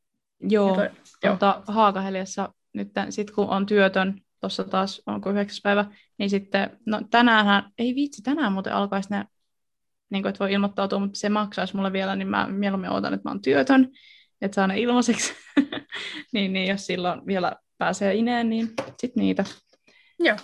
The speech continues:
Speaker 1: Joo. Ja jos
Speaker 2: Mulla
Speaker 1: ulkomaille pääsis opiskelemaan ehkä ensi vuonna.
Speaker 2: Niin.
Speaker 1: Ja nyt on sit ensi
Speaker 2: Niin.
Speaker 1: vuoden
Speaker 2: Se on, joo.
Speaker 1: keissi.
Speaker 2: All right.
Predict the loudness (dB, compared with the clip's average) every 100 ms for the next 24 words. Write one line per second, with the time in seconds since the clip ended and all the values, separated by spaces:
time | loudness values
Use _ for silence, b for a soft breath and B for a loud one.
0 | -12 -2 0 0 -2 _ _ _ _ _
1 | _ _ _ 2 6 8 8 8 4 2
2 | 0 -2 -4 -6 _ _ -12 -12 -12 -12
3 | -8 -8 -8 -10 -4 6 8 8 6 4
4 | 2 0 -8 -10 -10 -8 -8 -6 -6 -8
5 | -10 -14 _ _ _ _ _ _ _ -2
6 | -2 -6 _ _ -6 -4 -8 -14 -18 _
7 | _ _ _ _ _ -2 0 2 0 -4